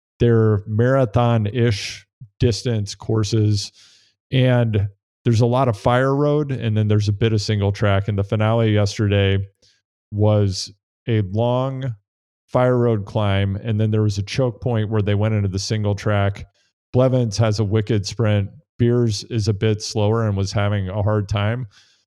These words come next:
But Blevins, great strategic move, got them to the front with Beers in front of him,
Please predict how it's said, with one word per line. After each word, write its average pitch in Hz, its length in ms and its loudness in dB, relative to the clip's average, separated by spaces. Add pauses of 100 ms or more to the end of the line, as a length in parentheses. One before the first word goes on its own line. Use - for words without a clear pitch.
(180)
But 113 240 0
Blevins, 120 680 0 (160)
great 120 260 0
strategic 107 580 -2
move, 104 300 0
got 113 280 0
them 127 200 -2
to 127 100 -4
the 104 140 -2
front 101 420 -2 (600)
with 117 240 -2
Beers 127 340 0
in 113 120 -4
front 110 220 -2
of 101 140 -2
him, 101 220 -2